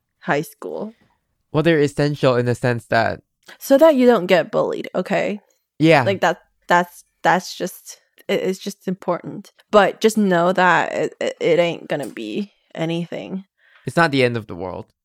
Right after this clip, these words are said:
Speaker 1: Exactly. Like, you get bullied, whatever. You get
Speaker 2: What?
Speaker 1: You get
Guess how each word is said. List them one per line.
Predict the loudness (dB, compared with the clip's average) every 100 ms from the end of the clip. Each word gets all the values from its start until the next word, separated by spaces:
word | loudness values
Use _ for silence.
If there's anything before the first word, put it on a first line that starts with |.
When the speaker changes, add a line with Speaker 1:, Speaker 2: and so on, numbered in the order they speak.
| _ _ -8
Speaker 1:
Exactly. | -4 -4 -6 -10 -14 -14 -14 _ _ _ _
Like, | -2 -2 0
you | 2
get | 2 2
bullied, | 0 0 -4 -6
whatever. | -2 0 0 -4 -6 -6
You | -4
get | 0 0 -2 -6 _ _ _ _
Speaker 2:
What? | 2 4 2
Speaker 1:
You |
get | 2 0 0